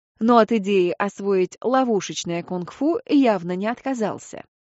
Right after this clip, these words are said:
"Вот только без рукоприкладства в расположении",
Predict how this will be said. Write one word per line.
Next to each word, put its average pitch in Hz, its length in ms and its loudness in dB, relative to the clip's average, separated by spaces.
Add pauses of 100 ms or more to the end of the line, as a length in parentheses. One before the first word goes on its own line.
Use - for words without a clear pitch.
(640)
"Вот 254 280 -2
только 311 300 2
без 254 180 0
рукоприкладства 294 840 0
в 170 60 -6
расположении", 185 920 -4